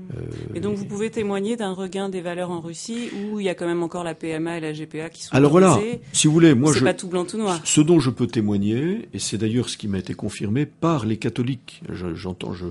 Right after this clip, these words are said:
Speaker 1: j'étais en train de parler donc de l'archevêque catholique, qui est un Italien aujourd'hui, qui est en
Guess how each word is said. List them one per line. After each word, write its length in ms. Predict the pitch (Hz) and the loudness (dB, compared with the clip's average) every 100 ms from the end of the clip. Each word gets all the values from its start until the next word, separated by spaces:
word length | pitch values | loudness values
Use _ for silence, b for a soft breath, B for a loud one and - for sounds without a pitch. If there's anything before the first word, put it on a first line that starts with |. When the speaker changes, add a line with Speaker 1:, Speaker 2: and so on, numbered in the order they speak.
| - B | -12 B
Speaker 1:
j'étais 200 | B - | B -10
en 40 | 101 | -8
train 140 | - | -6
de 60 | 92 | -6
parler 260 | 95 98 | -4 -4
donc 180 | 104 85 | -4 -4
de 80 | 85 | -6
l'archevêque 420 | 87 - 92 90 | -8 -6 -8 -10
catholique, 520 | - - 98 170 - - B B B | -12 -10 -6 -6 -8 -20 B B B
qui 80 | - | -12
est 60 | |
un 60 | 85 | -10
Italien 380 | 82 85 92 117 | -8 -4 -2 0
aujourd'hui, 500 | 90 85 107 170 196 B B B | -2 -2 0 0 -2 B B B
qui 80 | - | -12
est 100 | - | -10
en 120 | 90 | -12